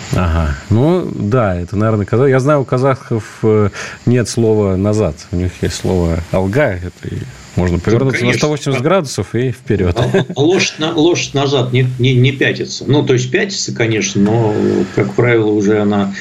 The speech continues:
Speaker 2: скидывает седока в таком случае.
Speaker 1: Да, поэтому все-таки мы, конечно, хотим с Казахстаном, э, дружить. И слава богу, что, э, у нас, э, хорошие отношения, и оба президента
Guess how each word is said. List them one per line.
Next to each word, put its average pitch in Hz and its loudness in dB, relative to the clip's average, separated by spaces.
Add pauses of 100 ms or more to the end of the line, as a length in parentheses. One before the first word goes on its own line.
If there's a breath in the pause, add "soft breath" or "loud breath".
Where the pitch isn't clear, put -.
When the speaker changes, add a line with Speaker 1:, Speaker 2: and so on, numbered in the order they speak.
(120)
Speaker 2:
скидывает 104 0
седока 120 0
в - -8
таком - -6
случае. - -2 (600 loud breath)
Speaker 1:
Да, 92 2
поэтому 143 2
все-таки 127 -2
мы, 117 2
конечно, 110 -2
хотим 101 -2
с - -12
Казахстаном, 92 0
э, 87 2
дружить. 117 2
И 143 2
слава 139 0
богу, 131 0
что, 113 0 (680 loud breath)
э, 92 0
у 90 -2
нас, 117 0
э, 95 2
хорошие 110 0
отношения, 123 0
и 104 0
оба 110 2
президента 104 0